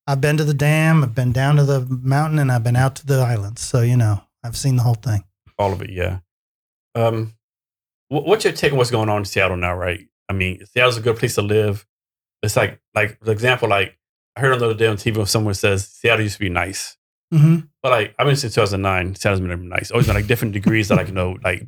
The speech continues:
Speaker 2: bad stuff, right? Like,
Speaker 1: Right.
Speaker 2: the area I'm in now, we're talking about free talk. Like, o-, Austin now, it's a pretty cheap rent. A lot of nice restaurants.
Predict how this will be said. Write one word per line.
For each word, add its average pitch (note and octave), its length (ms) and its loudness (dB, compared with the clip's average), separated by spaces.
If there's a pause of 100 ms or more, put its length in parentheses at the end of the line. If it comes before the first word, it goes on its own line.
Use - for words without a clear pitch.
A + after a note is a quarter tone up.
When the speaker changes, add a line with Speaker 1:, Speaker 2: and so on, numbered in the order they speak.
Speaker 2:
bad F#2+ 220 0
stuff, F2+ 200 -4
right? F#2 280 -6
Like, C#3+ 120 2
Speaker 1:
Right. D3+ 140 4
Speaker 2:
the D3+ 60 2
area D3+ 160 4
I'm C#3 80 0
in B2+ 100 -2
now, C3 140 0
we're A#2 60 -4
talking A2+ 200 -2
about G#2 320 -12
free B2+ 100 -2
talk. G2+ 240 -2
Like, G2 200 -4 (180)
o-, B2 180 -2
Austin B2+ 300 0
now, B2 140 4
it's A2+ 120 -2
a - 60 -20
pretty A#2+ 240 0
cheap A2 240 -4
rent. G#2+ 320 -2 (880)
A G#2+ 40 -4
lot A#2+ 80 4
of A#2 60 -2
nice A#2+ 200 2
restaurants. A2+ 800 -2